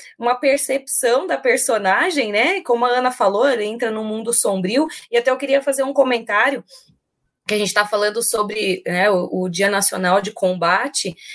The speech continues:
é, lembrar que as pessoas que, infelizmente, estão, né, de, dentro desse quadro de dependência, não cabe a nós julgar essas pessoas,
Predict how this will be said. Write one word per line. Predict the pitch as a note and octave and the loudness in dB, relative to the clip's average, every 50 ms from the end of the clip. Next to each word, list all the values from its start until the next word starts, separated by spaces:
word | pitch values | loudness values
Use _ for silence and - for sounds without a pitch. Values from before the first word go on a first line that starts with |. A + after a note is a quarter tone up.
| - - - - _ _ | -18 -20 -20 -20 _ _
é, | - F#3+ F#3+ G3+ | -2 0 0 2
lembrar | G3 G3 A3 B3+ C4+ A#3+ G#3+ A3 C4+ C#4+ | 2 0 -2 -2 0 0 2 2 2 0
que | - A#3 | -2 -2
as | G#3+ - | -2 -2
pessoas | - - A#3 A#3 - - A#3+ C4 C4 B3+ - - | -2 0 0 0 0 2 2 2 2 2 0 0
que, | - - A#3 - - | -2 -4 -8 -4 -2
infelizmente, | A3+ B3+ C#4+ - D4 C4+ A#3 A#3 - A3 G#3 G#3 A#3 C4 B3 - - | 0 0 2 4 4 4 4 2 0 0 2 2 2 2 0 -2 -4
estão, | - A3+ - - - - - G#3 G#3+ A#3 C4+ E4 E4 D4 F#3+ E3 - - | -2 -2 0 0 0 -2 -2 -2 0 2 0 0 -2 -4 -10 -10 -12 -10
né, | G3+ G3 F#3+ F#3 - - | -2 0 2 2 2 0
de, | E3+ E3+ E3+ F#3 F#3+ F#3 | -2 0 2 4 4 4
dentro | F3+ E3+ G3 A3 C4+ C#4 - A3 | 4 0 0 0 0 -2 -4 -4
desse | G3 G#3+ - - - | -2 0 0 -2 0
quadro | - G#3 G3+ A3+ A#3+ B3 A#3+ | 0 2 2 2 2 -2 -4
de | G3 F#3+ | -6 -6
dependência, | G3+ E3+ F3+ F3 - F3+ D#3+ D#3+ D#3 D#3+ F3 A3 B3 C4 - - F3 D#3+ - _ _ _ _ - _ _ | -4 -2 -2 -2 -2 -2 -2 2 2 2 2 0 0 -2 0 0 -2 -4 -6 _ _ _ _ -20 _ _
não | - G3 G3+ G3+ G#3 G#3+ G#3 | -6 -2 0 2 2 2 0
cabe | - - A3 G#3 G#3 A#3 B3 | 0 0 2 2 2 2 2
a | B3 | 2
nós | A3+ G3 G#3 A3 F#3+ | 2 0 0 0 -2
julgar | A3 A#3 A#3 A3 B3 C4 D4 D#4+ E4 C#4 - - _ _ _ _ | -4 -6 -4 -2 0 2 2 2 2 0 -2 -8 _ _ _ _
essas | - F3+ - F3+ F3+ - | -2 0 0 0 0 -2
pessoas, | - E3 - - - E3 D3 D3 D3+ - - - - | -2 -2 -2 0 0 0 -2 -2 -2 -2 -2 -2 -4